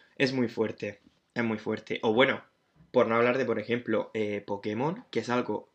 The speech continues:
que yo a día de hoy sigo jugando, ¿vale? Es algo que no ha salido de mi vida porque, porque la franquicia, pues, sigue triunfando y yo sigo jugando. Pero también me acuerdo de aquellas primeras partidas. De hecho, me voy a tatuar un, un Pokémon en la pierna <laughs> porque,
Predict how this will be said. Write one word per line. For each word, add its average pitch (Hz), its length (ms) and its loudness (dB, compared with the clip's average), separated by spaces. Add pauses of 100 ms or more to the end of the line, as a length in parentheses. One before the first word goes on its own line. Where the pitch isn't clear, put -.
que 104 200 -2
yo 113 200 0
a 104 80 -6
día 107 160 -2
de 117 80 2
hoy 110 80 0
sigo 110 200 -4
jugando, 113 360 -4
¿vale? 120 300 -4 (160)
Es - 140 -8
algo 113 220 -2
que 104 120 -12
no 107 120 -8
ha 110 80 -4
salido 113 360 -4
de 110 120 -4
mi 110 120 -4
vida 123 240 -4
porque, 113 500 -8 (280)
porque 110 200 -8
la 104 80 -2
franquicia, 110 540 -4
pues, - 340 -10 (260)
sigue 110 260 -2
triunfando 113 540 -4
y 120 80 -4
yo 113 160 -4
sigo 113 220 -6
jugando. 117 480 -4 (460)
Pero 107 680 4
también 107 280 -6
me 131 80 -2
acuerdo 143 360 2
de 110 280 0
aquellas 110 360 -4
primeras 107 300 -8
partidas. 123 540 -4
De 110 80 0
hecho, 113 140 -4
me 117 120 -2
voy 110 140 0
a 110 80 -2
tatuar 110 400 -4
un, 107 340 -8
un 117 100 -6
Pokémon 110 360 -6
en 113 100 -6
la 110 100 -6
pierna 120 340 0
<laughs> - 40 -18
porque, - 400 -4